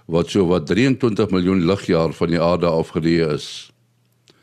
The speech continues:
Die planeet, ongeveer so groot soos Saturnus, is in 'n dubbel sterrestelsel geleë. Die een ster is 'n gravitasiekolk wat materie teen 'n geweldige spoed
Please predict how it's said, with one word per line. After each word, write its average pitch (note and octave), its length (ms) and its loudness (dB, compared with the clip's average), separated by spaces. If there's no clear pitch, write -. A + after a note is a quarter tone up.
Die G2+ 120 -2
planeet, A#2+ 520 0
ongeveer G#2 460 0
so G#2 160 0
groot B2 260 0
soos A#2 160 0
Saturnus, G2+ 760 0
is G#2+ 240 0
in G2+ 160 2
'n E2+ 200 -2
dubbel A#2+ 340 2
sterrestelsel G2+ 1040 0
geleë. E2 560 0
Die B2 240 4
een D#3+ 100 2
ster A#2+ 280 2
is G#2 160 0
'n A2 60 2
gravitasiekolk G#2+ 1080 0
wat G2 240 -2
materie G#2+ 580 2
teen G#2+ 260 2
'n F2 60 2
geweldige G#2+ 500 0
spoed - 400 -4